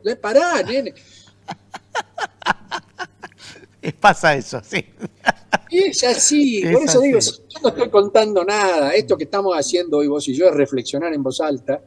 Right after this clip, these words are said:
Speaker 2: Sí, sí.
Speaker 1: Y estoy seguro que mucha gente dice, "Sí, pero esto a mí me pasa todo el tiempo". Bueno, justamente, si te pasa todo el tiempo, evaluá. Si considerás que sos feliz de esa manera,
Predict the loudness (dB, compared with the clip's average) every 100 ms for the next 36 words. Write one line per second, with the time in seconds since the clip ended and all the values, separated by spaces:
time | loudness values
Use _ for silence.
0 | _ -8 -8 -8 -12 -8 0 0 0 -4
1 | -2 0 -2 0 0 0 0 0 0 0
2 | -2 -2 -4 -2 -2 -2 -4 -4 -2 -2
3 | -2 -4 -6 -4 -4 0 0 0 -12 -10
4 | -8 -6 -6 -6 -10 -12 -12 -8 -4 -2
5 | 0 0 0 -2 -4 -10 -6 -4 0 4
6 | 2 2 -6 _ _ _ _ -16 -10 -2
7 | 0 4 6 4 4 0 2 0 0 -2
8 | 0 0 -2 -4 -2 2 2 0